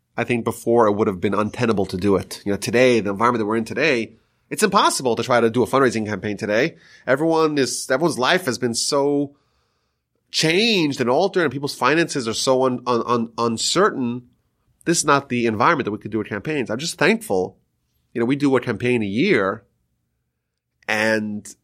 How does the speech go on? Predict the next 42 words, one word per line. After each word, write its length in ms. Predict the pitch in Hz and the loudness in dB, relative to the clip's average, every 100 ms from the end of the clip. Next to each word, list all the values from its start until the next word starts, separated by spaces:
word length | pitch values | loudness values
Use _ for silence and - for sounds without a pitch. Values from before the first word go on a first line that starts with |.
| - | -6
if 160 | 123 | -2
we 60 | 131 | 0
weren't 240 | 120 175 | 2 2
able 100 | 170 | 2
to 100 | 143 | 0
do 220 | 101 165 202 | -2 0 2
it, 180 | 127 | 0
I 60 | - | 0
don't 100 | 123 | -2
know 140 | 135 | 0
how 180 | 120 120 | 2 2
we 120 | 123 | 2
would 160 | 120 117 | 2 2
have 280 | 110 95 - _ _ - | 2 0 -12 _ _ -12
managed 640 | 120 131 151 190 135 - | -2 2 4 4 2 0
throughout 260 | 123 117 117 | 0 0 0
the 80 | 147 | -4
year. 120 | 247 | -2
I 80 | 139 | -2
just 240 | 147 - | -4 -2
wanna 280 | 143 123 110 _ _ | 2 2 0 _ _
publicly 500 | - 220 262 127 117 | 0 2 2 0 -2
say 160 | 117 123 | 0 0
thank 300 | 143 151 147 | 0 -2 -2
you 80 | |
to 100 | 139 | -4
the 80 | 120 | -2
Almighty 560 | 117 117 180 143 110 107 _ - | 0 2 4 2 0 -6 _ -10
that 120 | 113 | -4
He 140 | 110 | -2
held 340 | 117 127 160 151 | 0 2 2 2
off 240 | 147 - | 0 0
the, 280 | 123 123 95 - | 0 0 -2 -4
held 380 | 156 202 226 196 | 0 4 2 2
off 340 | 202 170 - _ _ _ _ - | 0 0 -4 _ _ _ _ -4
the 120 | 160 | -2
virus 580 | 147 185 226 208 165 156 | 0 0 2 2 0 0
for 120 | 165 | 0
a 60 | 165 | 0
little 200 | 247 269 | 2 2
bit 140 | 214 | 0
longer 720 | 202 240 277 202 156 151 151 | 0 0 0 0 2 2 -2